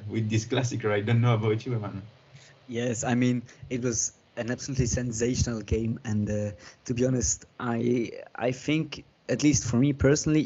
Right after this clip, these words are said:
Speaker 2: it was the most enjoyable and definitely most intense game to watch since that crazy three three draw between Young Boys and Saint Gallen in, uh, winter two thousand and twenty.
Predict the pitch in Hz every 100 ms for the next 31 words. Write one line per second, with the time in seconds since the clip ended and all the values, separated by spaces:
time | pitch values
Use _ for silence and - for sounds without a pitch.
0 | 123 123 113 120 131 139 - 117 120 143
1 | 147 147 117 113 131 139 131 127 - 131
2 | 135 - - 254 - 131 139 135 - 131
3 | 143 139 123 117 190 - - - - -
4 | - - 139 139 135 - - - 139 180
5 | 170 156 131 - 143 156 - 156 139 151
6 | 139 147 135 - 131 127 117 135 156 147
7 | 139 139 120 113 117 110 127 143 156 156
8 | - - 127 120 120 117 117 - - _
9 | - - - 120 151 156 143 - 139 143
10 | 131 117 117 110 135 135 135 113